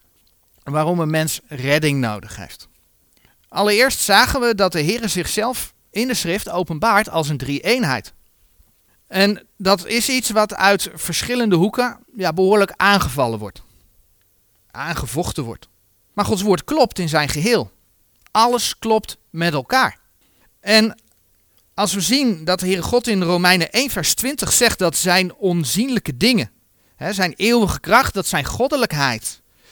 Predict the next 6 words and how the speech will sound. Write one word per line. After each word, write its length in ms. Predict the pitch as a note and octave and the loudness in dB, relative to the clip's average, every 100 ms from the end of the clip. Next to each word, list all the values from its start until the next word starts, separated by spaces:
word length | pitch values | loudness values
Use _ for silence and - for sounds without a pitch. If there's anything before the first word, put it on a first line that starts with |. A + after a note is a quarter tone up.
| - | -6
te 120 | F3+ | -4
verstaan 560 | D#3 - - C4 E4+ | -4 -4 0 0 0
zijn 520 | C4 E3+ C#3 B2 A2+ A2 _ _ _ _ _ _ _ _ _ | -2 0 0 -2 -8 -14 _ _ _ _ _ _ _ _ _
vanuit 380 | - F3 D#3+ | -6 -4 -4
de 60 | B2+ | -4
schepselen, 760 | - - - E4+ - - B2+ | -6 -4 0 0 0 -4 -6